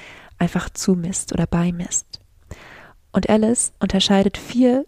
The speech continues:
Grundkategorien von irrationalen Überzeugungen, die ich dir hier einmal vorstellen möchte. Denn das sind jetzt, gut zuhören, <laughs> das sind jetzt die, an denen du deine eigenen Gedanken wie so ein bisschen, ähm,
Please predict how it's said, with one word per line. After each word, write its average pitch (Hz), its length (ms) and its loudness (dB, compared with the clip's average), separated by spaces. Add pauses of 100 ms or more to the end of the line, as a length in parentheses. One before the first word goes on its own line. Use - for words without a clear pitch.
(120)
Grundkategorien 190 1080 0
von 196 240 0
irrationalen 180 760 0
Überzeugungen, 190 840 -4
die 190 80 -6
ich 190 140 -10
dir 190 100 -6
hier - 220 -4
einmal 180 260 0
vorstellen 180 640 -4
möchte. 185 480 -2 (500)
Denn 180 120 2
das 196 200 2
sind 208 160 0
jetzt, - 400 -4
gut 180 180 0
zuhören, 202 380 2 (280)
<laughs> - 280 -18
das 202 160 2
sind 220 140 2
jetzt - 320 -2
die, 208 280 2 (300)
an 175 120 0
denen 185 220 4
du 220 200 4
deine 190 260 4
eigenen 214 320 2
Gedanken 190 640 0
wie 208 100 2
so 226 100 0
ein 202 120 2
bisschen, 196 640 0 (580)
ähm, 180 520 -4